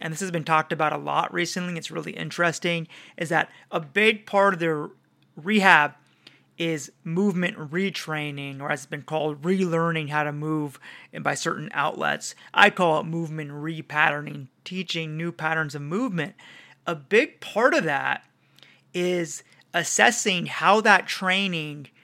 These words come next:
carries over to games.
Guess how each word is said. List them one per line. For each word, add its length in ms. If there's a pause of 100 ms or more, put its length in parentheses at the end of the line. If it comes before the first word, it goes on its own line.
(360)
carries 540 (100)
over 680 (400)
to 320
games. 680